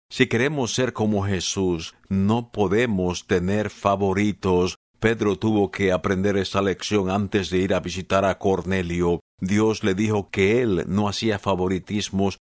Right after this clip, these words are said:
y por ende Pedro tampoco debía de hacerlo. Consejo número dos, el favoritismo no tiene sentido. ¿Sabes por qué nos gusta acercarnos a las personas que son celebridades,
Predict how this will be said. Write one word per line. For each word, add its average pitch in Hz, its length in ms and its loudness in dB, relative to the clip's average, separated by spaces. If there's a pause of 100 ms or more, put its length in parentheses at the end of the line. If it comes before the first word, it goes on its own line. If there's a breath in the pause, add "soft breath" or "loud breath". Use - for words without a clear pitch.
(120)
y 110 100 2
por 104 180 0
ende 95 420 2
Pedro 98 480 0
tampoco 104 600 0
debía 95 320 0
de 107 100 2
hacerlo. 87 680 -2 (220)
Consejo 110 640 0
número 104 320 0
dos, 90 360 0 (180)
el 98 180 0
favoritismo 101 1000 0
no 101 200 -2
tiene 104 300 0
sentido. 90 960 -2 (560)
¿Sabes 147 560 -4
por 113 300 -2
qué 135 100 0
nos 127 240 -2
gusta 120 380 -2
acercarnos 110 920 -2
a 101 60 0
las 98 180 0
personas 104 580 -2
que 101 140 -2
son 107 400 0
celebridades, 95 1200 0